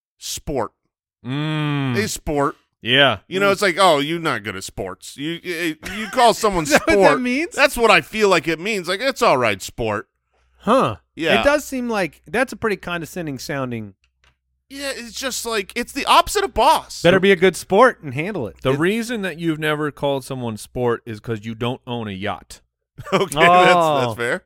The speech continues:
Speaker 2: I
Speaker 3: Is
Speaker 2: feel
Speaker 3: that what
Speaker 2: like
Speaker 3: you say to your assi-, your help on the yacht?
Speaker 2: Yeah, like, once you're in the yacht club,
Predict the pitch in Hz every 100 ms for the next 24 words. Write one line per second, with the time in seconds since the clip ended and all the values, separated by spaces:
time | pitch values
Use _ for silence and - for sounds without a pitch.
0 | _ - 127 180 214 190 214 - 196 190
1 | 175 165 143 - 196 190 156 135 165 185
2 | 175 160 147 165 160 156 156 147 196 220
3 | 262 247 214 196 160 135 120 143 - -
4 | 170 170 202